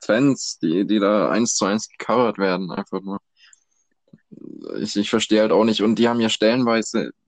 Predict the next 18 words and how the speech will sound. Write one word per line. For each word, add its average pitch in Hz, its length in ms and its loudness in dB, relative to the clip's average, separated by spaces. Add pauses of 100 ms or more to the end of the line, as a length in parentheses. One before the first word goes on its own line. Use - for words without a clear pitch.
(200)
jedes 113 360 2
verschiedene 110 500 0
Video, 107 320 2
was 104 180 2
weiß 98 180 -2
ich, - 280 -4
zehntausend, 107 600 0
zwanzigtausend 110 720 -2
Likes, 95 300 -2
wo 101 60 -4
man 95 200 -2
sich - 360 -8 (840)
halt 92 160 0
wirklich 117 240 2
die 120 120 2
Frage 104 320 0
stellt, 98 280 -2
warum? 113 280 -6